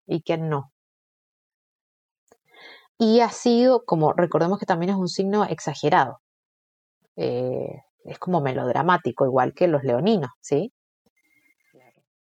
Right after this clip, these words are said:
Speaker 1: Entonces va a tener que bajarse un poco el pedestal del drama y ver realmente, bueno, el otro también tiene la opción de decidir si me acompaña o no me acompaña. Pero tampoco ha sido un año fácil y el dos mil veintiuno va a seguir trabajando un poco esto de, del valor, de la compañía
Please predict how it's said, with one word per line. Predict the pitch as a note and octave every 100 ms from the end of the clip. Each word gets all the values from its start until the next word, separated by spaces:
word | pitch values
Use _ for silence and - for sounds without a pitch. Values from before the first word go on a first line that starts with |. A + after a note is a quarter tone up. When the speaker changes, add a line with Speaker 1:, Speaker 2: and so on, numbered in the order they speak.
| _
Speaker 1:
Entonces | G3+ F#3+ E3+ G3 G3+ A#3 A3
va | F#3+
a | F#3
tener | A3+ A#3+ A#3+
que | G#3+
bajarse | F#3 G#3+ G#3
un | G#3
poco | G#3+ A3
el | A3
pedestal | G#3 G#3 A#3+ A#3+
del | C4 C4+
drama | D4+ C#4+ D4 D4+
y | G#3+
ver | G3 G#3
realmente, | G3+ G3+ G#3+ A3+
bueno, | A3+ E3+ C#3
el |
otro | C#3 F3+
también | F#3 D#3+ D#3
tiene | D#3+ E3+ D#3+
la |
opción | C#3+ - D3
de | D3
decidir | C#3 - C#3 D3+ E3+ -
si | - D3+
me | C#3
acompaña | C3+ C3+ C#3 C#3
o |
no | C3+
me | -
acompaña. | C3 D3+ - C3+ - _ _ _ _ _ _ _ _ _ _ _ -
Pero | G#3+
tampoco | B3 C#4 C4+ C#4+
ha | C#4
sido | C4
un | B3
año | B3+ B3+
fácil | - C4 - D4
y | G#3+
el | F#3
dos | E3+
mil | F#3 F#3+
veintiuno | G#3 A3+ A#3 G#3
va | F3
a |
seguir | - G3 G3
trabajando | G#3 E3+ F#3 F#3+
un | F#3
poco | F#3 F3+
esto | F3 - G#3+
de, | F#3+ D#3
del | - D#3 D3
valor, | D3+ E3+ G#3 G#3+ G#3
de | F#3
la | D#3
compañía | D3 D3+ D#3+ F3 G#3 G#3 F#3+ F3+